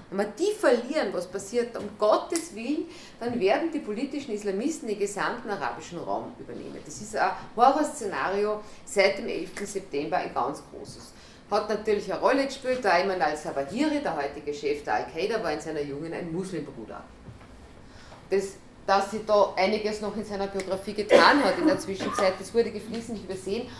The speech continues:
Aber man hat, ist drüber gefahren und gesagt, alles ist besser als politischer Islam. Und weil man schon dabei war, hat man auch die Gefängnisse in Ägypten, in Libyen, in Syrien auch,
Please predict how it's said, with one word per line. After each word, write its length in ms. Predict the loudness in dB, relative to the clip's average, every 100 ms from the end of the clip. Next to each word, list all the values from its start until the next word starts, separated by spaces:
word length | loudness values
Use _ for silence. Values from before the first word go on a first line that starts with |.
| -14 -4 4
Aber 180 | 6
man 120 | 10 10
hat, 320 | 10 6 -6 -10
ist 200 | -10 -2
drüber 240 | 4 6
gefahren 280 | 4 2 0
und 60 | 0
gesagt, 200 | -6 -2 8
alles 360 | 8 8 4
ist 180 | 0 -2
besser 320 | -2 0 0
als 120 | -2
politischer 540 | -2 -8 -8 -8 -10 -8
Islam. 420 | -6 -2 -2 -4 -12 -18 -12 -8 -8 -10 -20 -20 -20 -20 -18 -10 -2
Und 160 | 6
weil 180 | 8 8
man 120 | 6
schon 120 | 0
dabei 380 | -2 2 4 6
war, 160 | 4 4
hat 220 | 4 2
man 100 | 4
auch 300 | 6 4 0
die 120 | -6
Gefängnisse 680 | -6 -2 -2 -2 -2 -4 0
in 160 | 0 -2
Ägypten, 440 | -6 -10 -10 -6
in 160 | -4 -4
Libyen, 380 | -4 -2 -4 -4 -12 -18 -20 -6
in 380 | -2 0 -2 -6 -10 -12
Syrien 720 | -8 -2 0 0 -2 -4 -2
auch, 420 | 2 2 0